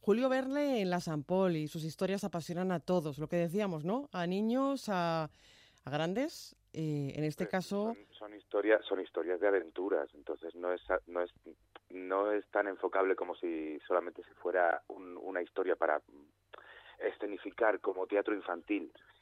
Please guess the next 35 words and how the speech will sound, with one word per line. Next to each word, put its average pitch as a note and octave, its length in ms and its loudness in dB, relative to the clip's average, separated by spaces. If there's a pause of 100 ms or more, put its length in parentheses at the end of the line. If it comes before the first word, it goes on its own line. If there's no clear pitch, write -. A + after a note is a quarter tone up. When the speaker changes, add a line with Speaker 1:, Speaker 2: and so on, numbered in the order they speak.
(480)
Speaker 2:
Es G#2 180 6
más, A#2 220 -6 (200)
mm, F2 460 -12 (200)
ni G2 200 -6
siquiera A2+ 440 0
casi - 240 -6
como F#2 200 -6
familiar, F2 480 0
realmente F#2+ 420 0
es G#2 40 -6
como G#2+ 180 -8
si F2 280 -4
fuera F2+ 380 4 (240)
teatro G2 380 0
para A2+ 240 4
todos G2+ 240 4
los E2+ 120 -2
públicos, D#2+ 460 -4
como E2 220 -8
las C#2+ 160 -6
historias D2+ 300 -8
de E2 60 -6
aventuras E2 480 -2
de E2 100 -2
toda D2+ 200 -2
la D2 100 0
vida D#2 180 0
del D2+ 160 -2
cine E2 260 -6 (220)
Speaker 1:
Ujú, F#3+ 320 0
claro. G3+ 240 2
Speaker 2:
o - 40 0
de D3+ 40 -4
las - 160 -2
novelas. D3+ 400 4